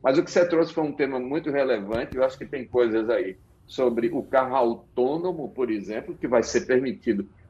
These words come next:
pelo ponto um da, do que no começo aqui da nossa conversa, Gerino tava trazendo, que é o Big Data, inteligência artificial,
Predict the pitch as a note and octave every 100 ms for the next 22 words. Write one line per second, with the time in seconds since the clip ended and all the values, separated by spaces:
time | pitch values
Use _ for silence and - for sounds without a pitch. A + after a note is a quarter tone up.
0 | - C3+ C3 B2+ D#3+ E3+ D#3+ C#3+ - D#3+
1 | D#3+ A#2 - G2+ - A2+ A#2+ F#3 - B2
2 | A#2+ - - - - B2 C3+ A#2+ C#3 D3+
3 | - - - B2+ A2 A2+ A2 A2 A#2 A#2
4 | G#2 G2+ G2+ G2 G#2 G#2+ G#2 G2 G#2 G2
5 | G#2+ G2 G2 G2 G2 F#2+ B2+ C3 - A#2+
6 | B2 G#2+ G2+ C3 B2 A2 C3 - C3 -
7 | C3 A#2 - A#2 A#2 G2+